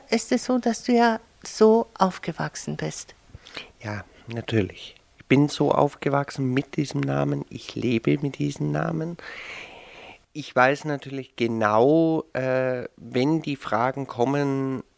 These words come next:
Speaker 2: wie sind Sie mit der Gloria verwandt, wie, wie sind die Familienverhältnisse,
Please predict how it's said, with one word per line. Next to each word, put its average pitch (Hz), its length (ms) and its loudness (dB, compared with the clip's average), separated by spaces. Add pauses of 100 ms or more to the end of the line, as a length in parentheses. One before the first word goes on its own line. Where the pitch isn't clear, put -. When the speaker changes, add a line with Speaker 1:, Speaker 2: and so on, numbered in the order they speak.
(460)
Speaker 2:
wie 139 300 0
sind 147 260 0
Sie - 80 -2
mit 139 180 0
der 127 80 -4
Gloria 131 400 2
verwandt, 127 580 0
wie, 139 360 -2
wie 135 180 2
sind 139 260 -2
die 135 80 -4
Familienverhältnisse, 123 1200 -2